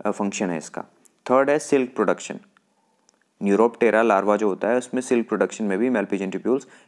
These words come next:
हेल्प करता है। और इस लेक्चर का लास्ट पॉइंट है यूरिक एसिड जो है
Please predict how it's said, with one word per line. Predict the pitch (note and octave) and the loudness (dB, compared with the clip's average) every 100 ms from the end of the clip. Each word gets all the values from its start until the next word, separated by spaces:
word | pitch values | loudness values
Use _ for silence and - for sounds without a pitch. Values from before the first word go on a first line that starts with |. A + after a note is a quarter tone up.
| - | -2
हेल्प | G2 - | 0 0
करता | D#2+ - G1+ | -6 -8 -10
है। | - _ _ _ - _ - | -12 _ _ _ -20 _ -2
और | - A2 - | 2 2 0
इस | B2+ C3+ | -2 0
लेक्चर | A2 G2 A2 | 0 0 -2
का | G#2 | 0
लास्ट | F2 E2+ A2+ - | 0 2 2 0
पॉइंट | B2 A#2+ A#2 | -2 -2 -2
है | A#2 A2+ - - _ G2 | -4 -6 -8 -20 _ -6
यूरिक | G2 A#2 C#3 D3 - | 0 2 2 2 0
एसिड | A2+ - B2 | 0 0 -2
जो | A2+ A2+ | 0 -2
है | A2 G2 G#2+ | 0 0 0